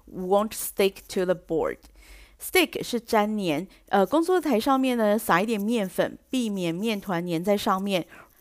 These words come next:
Roll the dough into a big flat rectangle. Rectangle，长方形，把面团擀成长方形的面片。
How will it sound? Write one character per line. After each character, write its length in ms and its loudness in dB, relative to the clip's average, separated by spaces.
Roll 460 2
the 140 2
dough 580 2
into 500 2
a 140 4
big 440 6
flat 560 2
rectangle. 880 -2
Rectangle， 840 0
长 320 -2
方 300 -2
形， 320 -6
把 120 4
面 240 4
团 300 0
擀 260 2
成 260 -2
长 200 0
方 180 0
形 140 -4
的 80 -4
面 260 -2
片。 280 2